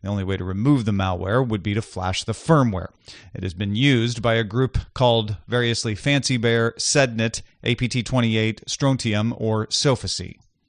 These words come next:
Spiegel Online and Quartz both report Spotify has begun emailing some users of its Premium for Family plans in Germany and the United States,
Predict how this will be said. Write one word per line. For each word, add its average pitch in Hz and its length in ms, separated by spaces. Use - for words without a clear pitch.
Spiegel 214 320
Online 175 480
and 156 160
Quartz 202 340
both 180 280
report 160 340
Spotify 156 500
has 139 160
begun 143 280
emailing 160 460
some 175 260
users 160 400
of 131 100
its 131 140
Premium 190 640
for 147 200
Family 175 520
plans 127 600
in 117 140
Germany 135 360
and 117 100
the 117 60
United 117 340
States, 151 420